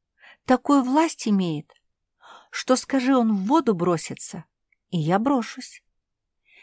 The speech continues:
Для него всем пожертвовать готова. И если нужно для него голову отрубить,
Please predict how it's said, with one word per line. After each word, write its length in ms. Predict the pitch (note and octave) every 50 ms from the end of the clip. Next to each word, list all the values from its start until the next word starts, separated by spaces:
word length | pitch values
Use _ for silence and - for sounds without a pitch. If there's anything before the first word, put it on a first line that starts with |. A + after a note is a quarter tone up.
| _ _
Для 240 | - G#3+ A#3 B3+ C#4
него 280 | C4 C4+ C#4 C4 C#4+ C#4
всем 420 | C#4 - - - - A#3+ G#3 F#3+
пожертвовать 800 | - - F3 D#3 - E3 D#3 D3+ - - - D3+ D3 D#3 D#3 -
готова. 560 | D#3 E3+ E3+ - - - D#3 D3 D3+ D#3 D#3+ - _ _ _ _ _ _ _ _ _ _ _ _ _ - - -
И 100 | - A#3
если 480 | A#3 G#3+ A3+ B3 C4 - - - A3+ A#3
нужно 440 | A3 A3+ B3 C4 B3+ A3 G#3 G#3+ G3+
для 180 | F#3 G3 G#3 G#3
него 300 | G3+ G3+ F3+ F#3 F3+ E3
голову 520 | D#3+ C#3+ D3+ A#3 D#4 F#4 F4+ E4 C4+ G3+
отрубить, 640 | F3+ E3 - - D#3+ D3 C#3 C#3+ C#3+ - - -